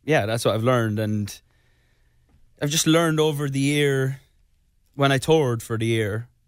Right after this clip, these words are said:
I just remember, like, about fifty or sixty shows in, just going, "Now I know what I need to do next."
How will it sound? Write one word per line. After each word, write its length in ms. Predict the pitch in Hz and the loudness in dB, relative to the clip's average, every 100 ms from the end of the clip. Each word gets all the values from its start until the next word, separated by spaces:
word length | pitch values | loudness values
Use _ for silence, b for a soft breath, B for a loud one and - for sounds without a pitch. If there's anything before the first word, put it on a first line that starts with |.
| _ _ - | _ _ -6
I 100 | 117 | -2
just 160 | 131 135 | 0 0
remember, 380 | 135 139 139 | 0 0 -2
like, 180 | 117 117 | -4 -6
about 280 | 120 123 113 - - | -6 -6 -8 -12 -12
fifty 360 | - 139 - | -2 0 2
or 60 | 120 | 0
sixty 300 | 139 127 113 | 0 -4 -4
shows 320 | 117 113 107 | 0 0 -2
in, 180 | 123 117 | -4 -4
just 160 | 92 - | -6 -10
going, 320 | 95 98 90 - _ _ _ _ _ _ _ _ _ _ _ _ _ - | -10 -10 -16 -20 _ _ _ _ _ _ _ _ _ _ _ _ _ -4
"Now 280 | 127 131 127 | 2 2 2
I 80 | 117 | 0
know 360 | 117 113 110 98 | -2 -2 -4 -4
what 160 | 110 | -4
I 100 | 107 | -2
need 160 | 107 104 | -2 -4
to 60 | - | -4
do 140 | 107 | -2
next." 460 | 104 104 - - | -2 -4 -8 -16